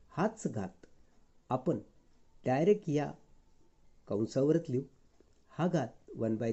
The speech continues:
three डायरेक्ट या y upon x च्या कंसावर लिहू. असं जर change केला तर ह्या दोघांची law of indices-नुसार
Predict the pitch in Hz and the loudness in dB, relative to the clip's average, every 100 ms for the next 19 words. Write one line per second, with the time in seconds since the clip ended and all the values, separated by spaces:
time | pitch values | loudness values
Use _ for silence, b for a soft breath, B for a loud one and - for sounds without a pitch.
0 | - 117 - - - - - - 110 120 | -4 -8 -8 -20 -20 -20 -20 -8 -2 2
1 | 151 151 139 113 107 127 147 - - 123 | 2 2 0 0 0 0 -2 -6 -10 -6
2 | 139 135 - - 151 151 - 147 110 113 | -4 -6 -6 -2 -2 -2 -6 -4 -2 -2
3 | - 156 156 147 - 110 135 135 b b | 0 -2 -2 -8 -6 0 0 -2 b b
4 | b b b _ _ _ - - 135 160 | b b b _ _ _ -20 -6 -4 0
5 | 233 240 233 - 185 170 - 131 - - | 2 2 2 6 6 4 -2 -2 -4 -14
6 | _ _ _ _ - 196 - - - - | _ _ _ _ 0 0 0 -14 -20 -20
7 | _ _ _ - 135 185 190 180 165 - | _ _ _ 0 4 8 8 8 4 2
8 | - - - - _ _ - - - _ | -12 -20 -20 -20 _ _ -20 -20 -20 _
9 | _ _ - _ _ _ _ _ _ _ | _ _ -20 _ _ _ _ _ _ _
10 | _ _ _ - 110 147 190 185 156 151 | _ _ _ -2 2 2 2 4 4 4
11 | 143 160 147 151 151 123 | 2 0 0 -2 -2 -2